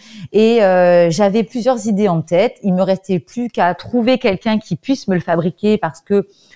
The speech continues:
autant vous dire que fabriquer son petit granola dans son salon, c'est juste pas possible <laughs> en termes déjà de, ben, d'hygiène,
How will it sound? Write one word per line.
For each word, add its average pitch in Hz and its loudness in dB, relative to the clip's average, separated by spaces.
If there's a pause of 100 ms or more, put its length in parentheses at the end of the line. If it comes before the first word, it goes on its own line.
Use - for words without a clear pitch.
(200)
autant 170 -2
vous 196 -2
dire 185 -2
que - -12
fabriquer 175 -4
son 165 -6
petit - -10
granola 170 -4
dans 160 -4
son 165 -8
salon, 165 -4
c'est 156 -8
juste 127 -8
pas 143 -4
possible 277 -4 (200)
<laughs> - -14
en 240 2
termes 226 -4
déjà 202 2
de, 190 0 (440)
ben, 180 0
d'hygiène, 190 0